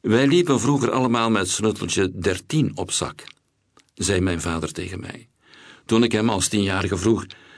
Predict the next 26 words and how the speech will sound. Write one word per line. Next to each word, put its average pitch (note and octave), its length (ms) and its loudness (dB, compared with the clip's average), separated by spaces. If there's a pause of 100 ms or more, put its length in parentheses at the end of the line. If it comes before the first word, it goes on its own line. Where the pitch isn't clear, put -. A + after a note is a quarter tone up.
(280)
een A2 340 2
waar C#3+ 240 2
gebeurd A#2 460 2
verhaal G#2 440 0
te D3 120 -2
vertellen G#2 420 -2
voor F#2+ 140 -2
het F#2 100 -2
slapen C#2 400 -8
gaan. - 420 -18 (1800)
Uit D3+ 420 2
zijn A2 300 2
vertellingen A2+ 440 2
begreep A#2 420 0
ik B2 160 0
dat G2+ 220 0
die G2 180 -2
sleutel A2 760 0 (500)
een G2+ 160 0
soort C#3 380 2
magisch B2+ 500 2
instrument G#2+ 640 0
is G2+ 220 2
voor F#2+ 180 0
elke G#2+ 340 -2
activist. - 760 -10